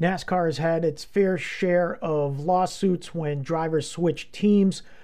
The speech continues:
uh, and seek to enforce contractual, uh, conditions and obligations. If you might remember back in September two thousand seventeen, Sterling Marlin and Joe Nemechek ended up suing Dale Earnhardt Incorporated and,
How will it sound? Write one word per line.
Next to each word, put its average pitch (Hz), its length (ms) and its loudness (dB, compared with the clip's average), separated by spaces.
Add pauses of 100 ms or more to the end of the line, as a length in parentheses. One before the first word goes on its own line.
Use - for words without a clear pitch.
(160)
uh, 135 340 -6
and 139 220 -6 (180)
seek 185 300 -2
to 175 140 4
enforce 156 360 2
contractual, 151 920 0 (440)
uh, 139 260 -12
conditions 156 600 0
and 147 140 -2
obligations. 160 960 0
If - 140 -16
you 165 60 -4
might 156 240 -4
remember 160 340 0
back 156 320 0
in 143 100 -4
September 165 560 0
two 180 220 0
thousand 156 440 -4
seventeen, 170 680 0
Sterling 180 480 0
Marlin 165 340 2
and 139 120 -4
Joe 143 180 2
Nemechek 180 640 2 (280)
ended 165 260 2
up 156 140 0
suing 156 300 -4
Dale 165 240 4
Earnhardt 151 420 -2
Incorporated 165 680 2
and, 139 360 -6